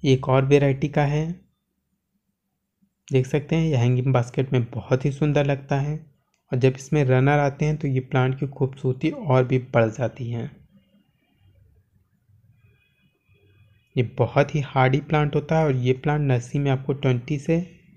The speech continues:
थर्टी रुपीज में ईजीली मिल जाता है। एक और सिंगोनियम,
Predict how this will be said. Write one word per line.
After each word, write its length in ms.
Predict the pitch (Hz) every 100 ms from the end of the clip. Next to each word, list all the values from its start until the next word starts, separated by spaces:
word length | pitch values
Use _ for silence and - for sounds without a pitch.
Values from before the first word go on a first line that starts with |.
| _ _ -
थर्टी 340 | - 123 120 143
रुपीज 380 | 131 135 135 151
में 100 | 170
ईजीली 400 | 147 127 131 135
मिल 180 | 131 120
जाता 320 | 117 107 - 110
है। 180 | 117 143 - _ _ _ _ _ _ _ _ _ _ _ _ _ _ _ _ _ _ _ _ -
एक 240 | 123 120
और 160 | 135 135
सिंगोनियम, 840 | 135 151 139 139 139 143 151 160